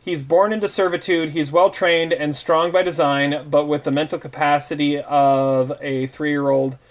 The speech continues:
So it makes sense. He only wants to extend his life even more. His logic is sound. And number one, Todd and I got it right. Killmonger from Black Panther, one of the best M C U villains. Everything this character said was totally true.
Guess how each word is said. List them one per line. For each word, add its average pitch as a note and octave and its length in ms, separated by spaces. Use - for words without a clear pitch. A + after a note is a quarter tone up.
So D#3 180
it C#3 60
makes D3+ 220
sense. D3+ 340
He D3 160
only C#3+ 320
wants C#3 280
to C#3+ 100
extend C3+ 280
his C3+ 140
life B2+ 220
even C3 180
more. A2+ 300
His B2+ 200
logic A#2+ 320
is A#2+ 80
sound. G#2 380
And F#3 460
number A3+ 260
one, F#3 600
Todd C3 180
and C#3+ 100
I D#3+ 60
got D#3 180
it F3 60
right. B2 340
Killmonger G3+ 540
from F#3 140
Black D#3 240
Panther, C3 380
one D3 160
of F3 40
the E3+ 60
best E3 240
M D3+ 140
C C#3+ 140
U C#3 80
villains. G3+ 400
Everything G#3 380
this D#3+ 140
character D#3 320
said D3+ 240
was C3+ 160
totally A#3+ 420
true. C3+ 360